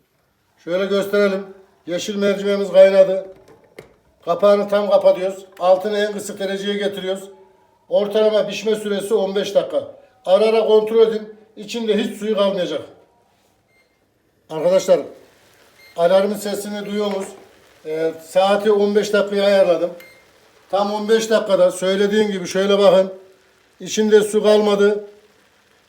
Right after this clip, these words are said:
Yeşil mercimeklerimiz tam pişti. Kapağını kapatıyorum. Altını kapatıyorum. Kenara alıyorum. Bu kenarda dinlenirken biz, e, çorbasını yapacağız.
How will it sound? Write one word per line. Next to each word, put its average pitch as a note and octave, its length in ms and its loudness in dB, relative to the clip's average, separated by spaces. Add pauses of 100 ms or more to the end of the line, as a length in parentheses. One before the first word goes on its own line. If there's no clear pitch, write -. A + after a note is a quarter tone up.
(120)
Yeşil F3+ 300 -4
mercimeklerimiz F#3+ 720 0
tam G#3 260 2
pişti. G3+ 360 -10 (2750)
Kapağını G#3 380 2
kapatıyorum. G#3 480 0 (240)
Altını F#3+ 380 2
kapatıyorum. G3+ 680 -2 (300)
Kenara G#3+ 420 2
alıyorum. G#3+ 380 2
Bu G3 60 -14
kenarda G#3 440 -6
dinlenirken G3+ 680 -8 (420)
biz, G#3 240 -10
e, F#3 320 -2
çorbasını G3+ 400 -4
yapacağız. D3+ 560 -2